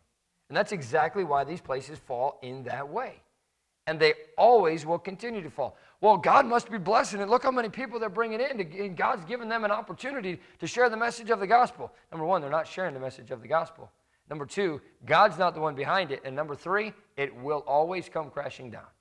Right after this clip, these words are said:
It's never going to last because God's not in it.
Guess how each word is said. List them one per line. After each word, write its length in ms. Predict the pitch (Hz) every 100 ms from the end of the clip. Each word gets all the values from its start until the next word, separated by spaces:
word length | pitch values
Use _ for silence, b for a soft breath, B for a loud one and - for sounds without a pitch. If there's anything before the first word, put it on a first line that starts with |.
| _ _ _ _ _
It's 220 | 135 127
never 440 | 123 120 139 151 165
going 240 | 143 143
to 100 | 131
last 460 | 127 110 98 - - _ _ _ _
because 240 | - 135 92 101
God's 320 | 151 147 113
not 180 | 131 123
in 80 |
it. 160 | 107 -